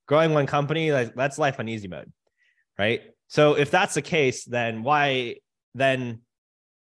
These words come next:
can I just double down and keep planting so that the harvest down the road is,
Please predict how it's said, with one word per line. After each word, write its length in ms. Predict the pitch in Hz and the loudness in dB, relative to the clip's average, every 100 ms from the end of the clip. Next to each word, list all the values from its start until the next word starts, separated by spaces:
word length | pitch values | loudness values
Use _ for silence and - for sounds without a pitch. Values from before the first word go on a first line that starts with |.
| _ _ | _ _
can 100 | 160 | 0
I 100 | 170 | 2
just 220 | 156 110 | 0 0
double 260 | 143 135 123 | 0 0 -2
down 600 | 120 139 117 104 98 104 | -2 -2 -2 -4 -8 -10
and 240 | 110 107 104 | -8 -8 -8
keep 420 | - 139 - - | -2 -2 -2 -8
planting 600 | - 170 202 - 107 104 | -6 -4 -4 -6 -8 -8
so 240 | - 117 | -6 -4
that 260 | 110 107 - | 0 -2 -2
the 80 | 101 | -6
harvest 520 | - 147 147 123 113 | -2 0 0 -2 -4
down 160 | 110 107 | -6 -4
the 80 | 104 | -2
road 180 | 107 | -2
is, 200 | 95 92 | -4 -8